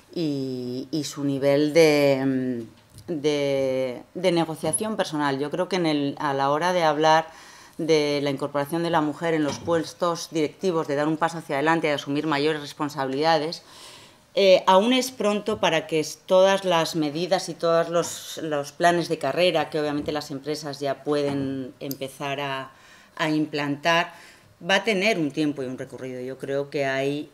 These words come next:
eh, hay ya grandes avances. Creo que muchas veces somos las propias mujeres las que nos, bueno, nos enfrentamos a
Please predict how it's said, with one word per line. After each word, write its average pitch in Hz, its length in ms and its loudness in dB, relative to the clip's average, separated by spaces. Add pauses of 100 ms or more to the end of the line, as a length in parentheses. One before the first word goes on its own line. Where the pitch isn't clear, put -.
eh, 117 800 -10 (100)
hay 131 380 -8
ya 135 320 -2
grandes 135 440 -2
avances. 123 640 -10 (220)
Creo 214 180 -2
que 220 80 -2
muchas 214 220 -4
veces 196 180 -8
somos 196 180 -6
las 185 140 -2
propias 180 360 -2
mujeres 160 420 -4
las 151 180 -6
que 160 340 -4
nos, 151 1000 -6 (540)
bueno, 202 340 0
nos 175 180 -6
enfrentamos 160 720 -2
a 151 340 0